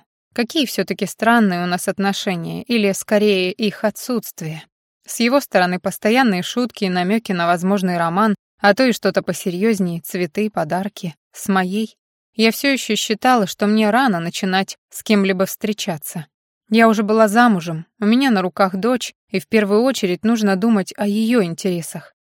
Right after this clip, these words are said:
Хотя уже не раз представляла нас с Фиником вместе. День тянулся своим чередом. Я приготовила обед и ужин и прошлась с тряпкой по дому, убрав отовсюду пыль.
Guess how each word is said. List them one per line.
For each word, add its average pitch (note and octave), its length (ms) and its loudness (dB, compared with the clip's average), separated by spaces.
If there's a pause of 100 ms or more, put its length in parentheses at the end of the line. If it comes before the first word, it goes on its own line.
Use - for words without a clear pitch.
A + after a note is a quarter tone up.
(120)
Хотя B3 320 2
уже A#3+ 160 2
не B3 120 6
раз C#4+ 220 2
представляла F#3+ 720 2
нас G3 260 0
с - 100 -12
Фиником G3+ 520 0
вместе. E3 580 -8 (440)
День B3 300 2
тянулся G#3 480 2
своим G3+ 340 2
чередом. F3+ 540 -2 (460)
Я A3+ 240 4
приготовила A3 640 4
обед A3 340 2
и F#3+ 60 2
ужин F#3+ 440 0
и F3+ 140 -4
прошлась G3+ 760 0
с - 120 -16
тряпкой G3 400 2
по A3+ 120 2
дому, F3 360 0 (240)
убрав F#3+ 340 4
отовсюду F#3+ 480 -2
пыль. E3 320 -6